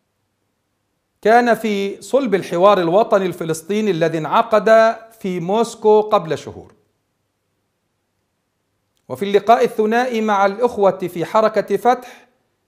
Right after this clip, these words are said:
الذي انعقد مؤخرا في الصين، وكذلك في اللقاء الذي جمعنا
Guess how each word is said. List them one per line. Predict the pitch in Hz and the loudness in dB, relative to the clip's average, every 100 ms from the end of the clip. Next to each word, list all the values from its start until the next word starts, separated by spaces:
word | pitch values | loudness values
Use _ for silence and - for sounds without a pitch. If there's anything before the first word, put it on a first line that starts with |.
| _ _ _ _ _ _ _ - | _ _ _ _ _ _ _ -4
الذي | 190 233 208 226 226 240 196 - | 0 0 0 -2 -4 -6 -10 -12
انعقد | 170 165 202 240 180 156 | -8 -2 -2 0 -2 -2
مؤخرا | 156 - - - 233 226 240 240 240 240 | -4 -2 -2 0 0 2 0 -2 -8 -12
في | - | -10
الصين، | 180 - 110 - _ _ _ _ _ _ _ _ _ _ _ _ _ _ _ _ - | -10 -8 -12 -14 _ _ _ _ _ _ _ _ _ _ _ _ _ _ _ _ -14
وكذلك | 135 160 147 196 214 208 | -6 -2 2 2 2 0
في | 190 | -2
اللقاء | 202 185 180 185 202 | -2 -4 0 2 2
الذي | 196 196 185 | -2 -4 -4
جمعنا | 190 196 196 190 214 135 104 | -2 -2 0 -2 -2 -4 -10